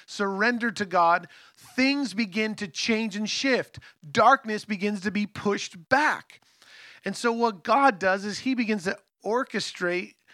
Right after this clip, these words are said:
um, orchestrate things in our lives because he has places for us to go.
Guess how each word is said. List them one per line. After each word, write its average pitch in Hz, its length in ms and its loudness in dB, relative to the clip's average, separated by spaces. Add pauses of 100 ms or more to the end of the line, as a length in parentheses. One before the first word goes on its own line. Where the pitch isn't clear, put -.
(260)
um, 175 500 0 (480)
orchestrate 214 500 -2
things 220 280 -6
in 214 80 0
our 196 140 4
lives 196 400 2
because 180 280 -6
he 196 80 -4
has 185 300 0
places 185 500 -8
for - 160 -4
us 165 140 -6
to - 100 -10
go. 190 400 0